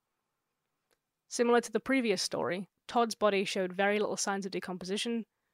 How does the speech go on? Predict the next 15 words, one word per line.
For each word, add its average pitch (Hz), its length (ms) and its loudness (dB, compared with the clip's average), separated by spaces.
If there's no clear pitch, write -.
which - 160 -4
showed 214 180 2
that 214 80 0
he 196 120 -4
had 208 60 -2
not 226 240 0
been 233 160 -2
dead 185 320 2
for - 120 -6
the 190 100 -2
days 185 300 0
that 196 80 -4
he'd 180 180 -6
been 175 180 -4
missing. - 400 -8